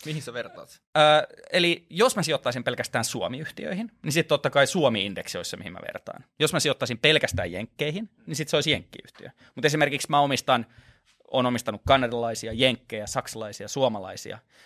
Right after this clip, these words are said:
Speaker 2: niin tavallaan se, äm, normaali tapa verrata on tämmönen maailman indeksi. Eli maailman suurimmat yhtiöt on kaikki siellä, se uudelleen sijoittaa osingot ja
Speaker 1: Joo.
Speaker 2: sit se tuottaa jotain.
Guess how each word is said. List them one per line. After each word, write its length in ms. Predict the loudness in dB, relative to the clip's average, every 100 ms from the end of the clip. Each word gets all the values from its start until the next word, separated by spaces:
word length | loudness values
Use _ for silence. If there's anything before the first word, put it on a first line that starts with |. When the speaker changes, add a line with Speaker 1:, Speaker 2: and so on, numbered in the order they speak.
| -10
Speaker 2:
niin 120 | 2
tavallaan 400 | 4 6 4 4
se, 300 | 2 2 2 -2 -20 _ _ _ -4 -2
äm, 240 | -4 -8 -12 _ _ _ _ _ _ _ -20 _ -20 -20 -20 -4
normaali 500 | 4 6 6 2 0
tapa 240 | -4 -4
verrata 320 | -6 -6 -6
on 140 | -8 -8
tämmönen 240 | -10 -6
maailman 440 | 2 2 2 -4 -14
indeksi. 440 | -20 -18 -12 -12 -12 _ _ _ _ _ _ -20 _ -2
Eli 280 | 2 2 0
maailman 280 | 2 4 4
suurimmat 320 | 0 -2 -2
yhtiöt 280 | -4 -2 -2
on 80 | 0
kaikki 260 | 0 0
siellä, 340 | -4 -2 -4 -6 -10 _ _
se 220 | -2 0 -2
uudelleen 360 | -4 -4 -2
sijoittaa 360 | -2 -4 -2 -2
osingot 420 | -2 -4 -8 -8
ja 160 | -4 -4 -6
Speaker 1:
Joo. 120 | -8
Speaker 2:
sit 100 | -6
se 80 | -6
tuottaa 400 | -8 -8 -6 -6
jotain. 380 | -6 -10 -12